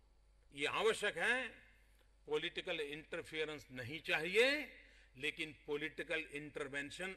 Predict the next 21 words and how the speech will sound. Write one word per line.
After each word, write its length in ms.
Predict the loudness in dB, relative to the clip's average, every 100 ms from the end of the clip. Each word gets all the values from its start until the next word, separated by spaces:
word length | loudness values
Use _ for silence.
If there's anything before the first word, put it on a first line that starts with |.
| -8
अनिवार्य 640 | -8 -6 -2 4 6 6 2
रूप 140 | -2
से 180 | -8 -6
चाहिए, 440 | -2 0 4 4 4 -4 -10 -6
वरना 200 | -2 -2
लोकशाही 500 | -4 -6 -8 -8 -8
नहीं 220 | -12 -12
चल 180 | -16 -16
सकती 420 | -18 -20 -20 -20
है। 260 | -20 -20 -20 _ _ -20 -20 -20 -20 -20 -20 -20 -20 2
Political 440 | 10 10 12 10 10
intervention 580 | 10 8 8 8 6 6
is 200 | 4 8
needed, 380 | 8 10 8 6 -2 -14 -18 -20 -20 -20 _ -20 -20 -20 -20 -20 -20 -20 -20 2
वरना 240 | 8 10
जनसामान्य 640 | 10 10 8 8 8 8 8
की 80 | 8
आवाज 340 | 10 8 6
को 80 | 0
कैसे 300 | 0 0 -2
पहुंचाएंगे? 720 | -4 -4 -4 -4 -8 -12